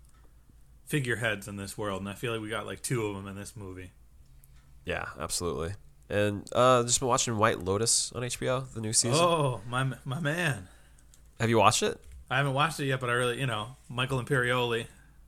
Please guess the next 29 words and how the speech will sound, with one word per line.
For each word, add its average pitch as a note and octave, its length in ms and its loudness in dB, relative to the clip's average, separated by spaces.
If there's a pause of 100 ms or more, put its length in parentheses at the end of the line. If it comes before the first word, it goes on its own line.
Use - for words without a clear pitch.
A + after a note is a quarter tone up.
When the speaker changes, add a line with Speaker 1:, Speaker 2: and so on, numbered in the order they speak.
(400)
Speaker 2:
Oh, G#2 120 4
yeah. G#2 340 4 (440)
Did B2+ 240 0
you D#3+ 60 -2
watch F3 180 2
the B2+ 40 0
first C3 240 2
season? G#2+ 280 -4 (380)
Speaker 1:
I C3 120 4
didn't, B2+ 260 2
but B2 120 0
isn't, D3 160 4
it's C#3 200 -2
an C#3 60 2
anthology, B2+ 520 0
right? A#2+ 200 -4
So G#2 380 -4 (240)
Speaker 2:
Yeah. F#2+ 260 2 (960)
Speaker 1:
if - 100 -8
I A#2+ 40 2
Speaker 2:
There's C3+ 120 6
Speaker 1:
wanted B2+ 80 6
Speaker 2:
one C#3 100 8
Speaker 1:
to A#2+ 40 -2
Speaker 2:
character A#2+ 240 6
Speaker 1:
start F#2+ 140 4
Speaker 2:
that - 40 -8
carries E2 280 0
over. D#2 300 -8